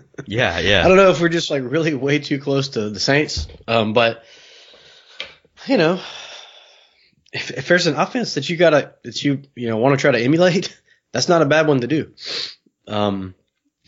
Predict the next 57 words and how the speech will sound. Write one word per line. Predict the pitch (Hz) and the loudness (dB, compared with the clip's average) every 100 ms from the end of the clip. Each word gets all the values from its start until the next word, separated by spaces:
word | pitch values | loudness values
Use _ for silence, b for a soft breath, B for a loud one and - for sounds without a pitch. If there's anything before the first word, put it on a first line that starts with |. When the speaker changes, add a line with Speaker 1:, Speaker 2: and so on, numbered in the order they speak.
| _ - - | _ -16 -10
Speaker 2:
so | - 127 120 107 - _ _ _ 98 | 2 6 6 4 -6 _ _ _ -2
Speaker 1:
We | 127 | 0
could | 139 113 | 0 2
use | 117 - | 2 2
Cameron | 127 104 92 | 2 2 2
Tom | 95 95 87 | 2 2 2
back, | 78 80 | -2 -4
though. | 76 78 | -6 -6
If | 78 - | -6 -2
we | |
could, | 101 104 | -2 0
they | |
could | 107 104 | -2 -2
send | 104 98 | -2 -2
us | 90 | -2
Cameron | - 139 143 | 0 4 6
Speaker 2:
Ooh. | 139 | 6
Speaker 1:
Tom | 92 95 85 | 4 2 -2
back. | 78 76 - _ b b b b | -4 -6 -12 _ b b b b
Speaker 2:
That'll | 110 123 | -2 2
be | 127 | 2
nice. | 123 131 | 2 2
And | 247 | 2
we, | 359 | 4
and | 269 | 4
we | 320 | 4
got | 311 277 | 4 2
some | 208 180 | 2 2
guys | 165 156 | 4 4
that | 147 | 2
might | 143 139 | -2 -2
turn | 139 131 | -2 -2
into | 123 127 | -2 -2
a | 113 | -4
Cam | 117 110 101 | -2 -4 -4
Tom. | 104 101 104 110 | -4 -6 -4 -2
You | |
don't | 117 117 | 0 2
know. | 113 107 104 | 2 2 0
But | 104 107 - B B B | 2 0 -2 B B B
I'll | |
tell | 294 349 | 2 6
you | 262 | 6
what, | 180 143 | 6 4
an-, | 143 | 0
another | 143 214 254 | 4 4 4
nice | 135 120 - | 4 0 -2
thing | 123 113 | -4 -4
to | |
see, | 107 123 117 120 131 - | -6 -6 -4 -6 -8 -10
uh, | 120 | -8
from | 117 123 | -6 -2
our, | 120 113 | -2 -2
you | 127 131 | 2 4
mentioned | 147 143 113 | 4 2 -6
Quiz, | - 143 147 120 - | 2 4 6 4 0
but, | 113 107 - | 0 0 -2